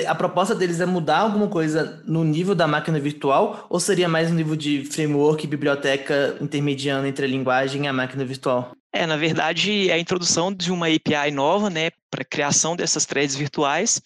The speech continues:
Speaker 2: E aí, o que que acontece? É, quando você criar essa thread virtual, ele vai criar um objeto ali que vai ser gerenciado por um escalonador que vai rodar, é, a nível de usuário, né, não a nível de kernel.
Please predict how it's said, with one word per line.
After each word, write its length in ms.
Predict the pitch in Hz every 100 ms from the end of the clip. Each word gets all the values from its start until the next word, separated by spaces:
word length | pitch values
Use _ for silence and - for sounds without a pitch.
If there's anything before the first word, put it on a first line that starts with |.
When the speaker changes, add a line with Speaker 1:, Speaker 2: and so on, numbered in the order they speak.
| _
Speaker 2:
E 60 | 165
aí, 40 |
o 60 | 170
que 100 | 196
que 80 | 220
acontece? 640 | 233 220 147 139 - -
É, 260 | - 139 131
quando 240 | - 160 175
você 260 | 196 196
criar 300 | - 160 165
essa 200 | 196 -
thread 300 | - 151 143
virtual, 480 | 143 - 143 180 190
ele 100 | 151
vai 140 | 147
criar 220 | 147 156 156
um 120 | 156
objeto 540 | 151 147 147 151 -
ali 320 | 147 143 175 - -
que 120 | 165
vai 200 | 160 165
ser 180 | - 170
gerenciado 600 | 165 165 165 - 156 156
por 160 | - 165
um 40 |
escalonador 720 | 160 185 175 170 147 143 180 185
que 60 |
vai 120 | 160 151
rodar, 540 | 151 139 143 139 131 -
é, 360 | 131 127 123 - _ -
a 120 | 139
nível 240 | 143 143
de 120 | 143 143
usuário, 340 | 131 135 127 - -
né, 60 | 160 156
não 120 | 147
a 80 | 147
nível 160 | - -
de 80 | -
kernel. 420 | - 139 170 214